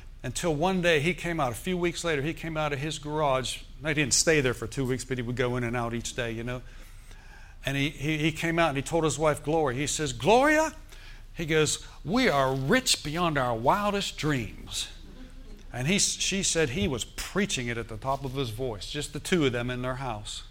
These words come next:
okay? And she kinda looked at him like, kinda, "Okay, if you say so,"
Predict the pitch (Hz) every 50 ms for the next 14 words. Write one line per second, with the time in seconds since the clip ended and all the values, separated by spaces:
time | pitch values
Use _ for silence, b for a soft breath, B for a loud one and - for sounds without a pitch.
0 | - - - 120 117 - 135 135 147 165 160 B B B B B B B B B
1 | B B - 120 - - 185 160 - 185 185 160 156 156 156 165 160 - 165 151
2 | 147 147 147 139 139 143 139 139 143 151 151 143 143 135 127 123 - - - -
3 | - - 175 180 - - 165 160 180 196 175 139 123 170 175 - - 175 170 165
4 | 135 - 131 131 151 170